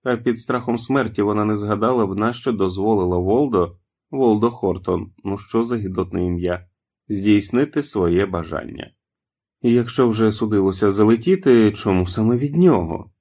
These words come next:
Джуді дозволяла здійснити своє і Стівові Філіпсу з Марком Колінзом, членом футбольної команди середньої школи Мілтавна. Якщо бути точним, звалася вона Мілтаун Кугарс. Ану ж бо, ану ж бо, щосили за біле, за синє, за біле і за синє,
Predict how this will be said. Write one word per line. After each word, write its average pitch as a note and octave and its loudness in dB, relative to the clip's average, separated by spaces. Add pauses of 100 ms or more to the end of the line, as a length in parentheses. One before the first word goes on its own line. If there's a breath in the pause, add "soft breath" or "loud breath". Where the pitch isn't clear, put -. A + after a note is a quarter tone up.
(120)
Джуді C#3+ -2
дозволяла A2+ 2
здійснити G#2 0
своє G#2 0
і F#2 -2
Стівові E2+ -4
Філіпсу G#2 0
з F2+ -10
Марком F#2+ -2
Колінзом, F#2+ -4
членом F2+ -2
футбольної F2+ -2
команди F#2 -4
середньої F#2+ -2
школи G2 -2
Мілтавна. F#2+ 0 (480)
Якщо C3+ -2
бути B2+ -2
точним, C3 0
звалася B2 -2
вона A#2+ 2
Мілтаун B2 0
Кугарс. G2+ -4
Ану B2 2
ж G#2+ -12
бо, F#2+ 4
ану G#2 2
ж C3+ -4
бо, F#2+ 2
щосили G#2+ 2
за G2 2
біле, A#2 2
за G2+ 2
синє, A#2 0
за F#2+ 2
біле A#2+ 2
і A#2 -2
за F#2 -2
синє, A#2+ 0